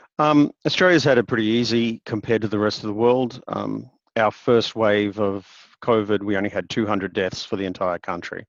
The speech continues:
Uh, we went into complete lockdown, um, in March, uh, and then that was re-, re-, we were released from lockdown gradually, um, throughout June.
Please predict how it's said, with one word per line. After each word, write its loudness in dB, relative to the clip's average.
Uh, -4
we -4
went -2
into -6
complete -6
lockdown, 0
um, -6
in -6
March, 0
uh, -4
and -4
then -2
that -2
was -6
re-, -6
re-, -8
we -8
were 0
released 0
from -4
lockdown -2
gradually, 0
um, -6
throughout -6
June. -6